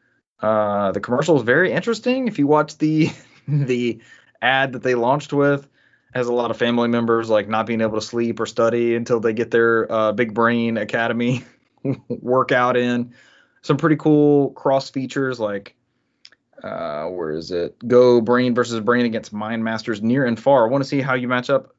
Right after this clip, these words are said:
to Brainiacs around the world? Hop on to Ghost Clash mode to compete against other users' data. Choose from mental marvels worldwide. Focus on your friends list or family members who have profiles in the same system. And this is December third for twenty-nine ninety-nine. It was a pretty,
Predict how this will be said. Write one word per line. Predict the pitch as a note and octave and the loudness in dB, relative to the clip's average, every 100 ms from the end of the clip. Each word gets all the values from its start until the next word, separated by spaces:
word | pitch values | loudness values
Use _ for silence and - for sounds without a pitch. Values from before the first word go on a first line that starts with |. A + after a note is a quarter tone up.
| _ _ | _ _
to | - | -12
Brainiacs | A2+ A2+ C3 C3 C3 C3 | -4 -2 -2 -2 -4 -4
around | B2 C3 | -2 -2
the | C3+ | -2
world? | B2+ E3 G3+ | 0 0 0
Hop | - C#3+ | -2 -2
on | E3 D3+ | -2 -4
to | |
Ghost | A2+ B2+ F3+ - | -4 -4 -4 -6
Clash | - D3+ F3 - | -4 -2 -2 -4
mode | F#2+ D#2 D#2+ | -8 -8 -12
to | G#2 | -14
compete | G2 A2+ A2+ | -10 -6 -4
against | G#2+ - | -4 -4
other | - A#2 A#2 A2 G#2+ _ _ | -2 0 0 0 -4 _ _
users' | A2 A#2+ A#2+ G#2 | 0 2 2 -2
data. | F2 G#2+ A2+ F#2+ D#2+ | 0 2 2 0 -2
Choose | - A#2 | -4 -4
from | A2+ A2 | -2 0
mental | A2+ A#2+ | 2 2
marvels | A2 A2+ A2 G#2+ G#2+ | 4 2 2 0 -4
worldwide. | A#2+ C#3+ B2+ A2 A2 G#2+ | 0 2 4 2 0 -2
Focus | C3 - | -4 -2
on | A2+ | -4
your | A2 A2 G#2 - _ _ _ | -2 -2 -4 -10 _ _ _
friends | D#3+ D3+ | 2 2
list | D3+ D3+ - | 2 0 2
or | D3 | 0
family | D3 D3+ D3 | 2 2 2
members | C3+ B2 A#2 G#2 | 0 -2 -2 0
who | |
have | A2+ G#2+ | 0 0
profiles | A#2+ A2 G#2 G2+ | -2 -2 -4 -6
in | G2+ | -10
the | |
same | - G2 | -10 -12
system. | F2+ - - - - _ _ _ _ _ _ _ _ _ _ _ - | -12 -16 -20 -20 -20 _ _ _ _ _ _ _ _ _ _ _ -10
And | G2+ | -8
this | G#2 G#2+ | -6 -6
is | G#2 | -10
December | G2+ G#2+ A2+ G#2 | -8 -8 -4 -4
third | G#2 A2 A2 | 0 2 0
for | A2+ | -2
twenty-nine | - C#3+ F3 E3 E3 | 0 0 2 0 2
ninety-nine. | E3 E3 D#3+ G3 F2+ | 0 0 -2 -2 -4
It | F2 | -6
was | A#2 | -8
a | A2+ A2+ A2 | -6 -4 -4
pretty, | C3+ C3 A#2+ G#2+ | -4 -2 -2 -4